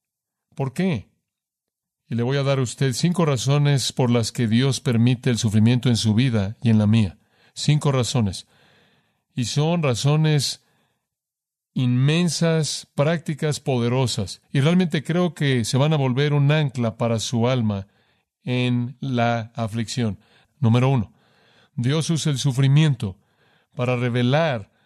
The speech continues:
nuestra condición espiritual. Nuestra condición espiritual. Dios usa el sufrimiento para revelar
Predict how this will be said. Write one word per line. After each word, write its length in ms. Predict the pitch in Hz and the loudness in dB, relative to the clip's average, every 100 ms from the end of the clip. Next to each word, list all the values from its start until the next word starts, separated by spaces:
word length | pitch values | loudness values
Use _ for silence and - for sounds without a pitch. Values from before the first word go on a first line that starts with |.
| _ | _
nuestra 360 | 123 120 135 123 | -6 -4 -4 -6
condición 680 | 127 113 113 110 131 131 127 | -2 -2 -2 -2 -2 0 2
espiritual. 760 | 120 - 120 110 117 101 85 _ _ _ _ _ _ _ _ _ _ _ | 0 -2 -2 0 0 -2 -4 _ _ _ _ _ _ _ _ _ _ _
Nuestra 340 | 123 120 127 120 | -6 -4 -4 -4
condición 840 | 123 117 110 - 131 131 127 - _ | 0 0 0 0 2 2 0 -4 _
espiritual. 560 | 131 107 123 120 139 113 | -8 -2 -2 2 0 2
Dios 260 | 131 190 180 | 0 0 0
usa 180 | 165 | 0
el 40 | 156 | 0
sufrimiento 520 | 139 127 127 151 147 | -2 0 2 2 2
para 160 | 135 123 | 0 0
revelar 580 | 117 110 113 131 135 | 0 0 2 0 -2